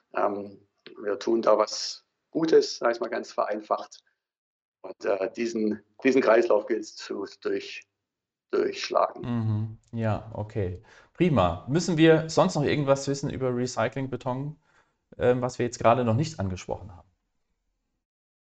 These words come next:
Speaker 1: <laughs> Gute Frage. Ähm, ich glaub, wir haben die meisten wichtigen Punkte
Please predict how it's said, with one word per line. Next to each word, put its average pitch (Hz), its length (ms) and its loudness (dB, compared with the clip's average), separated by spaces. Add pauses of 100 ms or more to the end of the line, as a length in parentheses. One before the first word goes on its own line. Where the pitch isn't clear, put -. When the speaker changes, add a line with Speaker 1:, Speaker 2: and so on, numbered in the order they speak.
(1900)
Speaker 1:
<laughs> - 460 0
Gute 117 280 -4
Frage. 123 560 4 (640)
Ähm, 117 380 -2
ich - 400 -20
glaub, 120 240 0
wir 113 100 -2
haben 113 160 -2
die 117 60 -2
meisten 113 460 -2
wichtigen 120 400 -8
Punkte 117 540 0